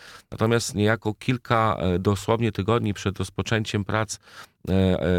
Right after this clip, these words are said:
re-, renowa-, renowacyjnych, e,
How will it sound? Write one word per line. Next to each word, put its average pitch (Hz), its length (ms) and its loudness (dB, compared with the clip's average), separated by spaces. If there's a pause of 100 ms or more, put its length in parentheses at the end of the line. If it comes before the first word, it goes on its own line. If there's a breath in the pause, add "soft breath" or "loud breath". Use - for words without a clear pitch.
(300)
re-, 92 140 0 (240)
renowa-, 98 320 2
renowacyjnych, 98 840 0 (400 loud breath)
e, 95 200 2